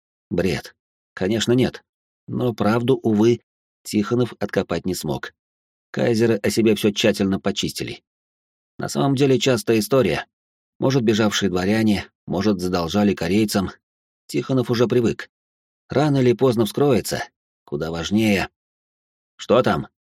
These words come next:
Спросил он помощника. "Мы откопали нетронутую магическую печать. Теперь точно.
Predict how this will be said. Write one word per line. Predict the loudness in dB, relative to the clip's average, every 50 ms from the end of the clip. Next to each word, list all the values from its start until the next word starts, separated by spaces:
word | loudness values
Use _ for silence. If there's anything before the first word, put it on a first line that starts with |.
| _ _ _ _ _
Спросил | _ -10 -8 -6 -4
он | -6 -4
помощника. | -4 -4 -4 -4 -6 -6 -8 -6 -6 -6 -8 -10 -14 _ _ _ _ _ _ _ _ _ _ _ _ _ _
"Мы | -6 -2 -2 -2
откопали | 0 2 0 0 2 2 2 4 4
нетронутую | 2 2 2 2 2 2 2 2 2 2 2
магическую | 4 2 2 2 0 -2 0 2 2 4
печать. | 4 2 0 0 -2 -4 -6 -12 -16 _ _ _ _ _ _
Теперь | -6 -2 0 0 0 2
точно. | 2 2 2 2 0 -4 -6 -8